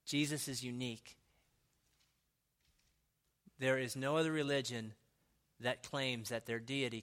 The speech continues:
came to them and did all the work for them. That's the difference, that Jesus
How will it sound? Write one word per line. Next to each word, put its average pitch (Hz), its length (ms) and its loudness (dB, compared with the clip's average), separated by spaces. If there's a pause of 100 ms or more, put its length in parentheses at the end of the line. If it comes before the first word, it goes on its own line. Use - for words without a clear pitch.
came 127 340 -2
to 139 340 -4
them 107 400 -2 (1900)
and 120 120 -2
did 127 160 0
all 117 200 6
the 117 100 -4
work 110 240 -4
for 104 300 -4
them. 101 180 -14 (1700)
That's 139 380 2 (120)
the 127 80 -4
difference, 117 520 0
that 123 240 -4
Jesus 143 480 0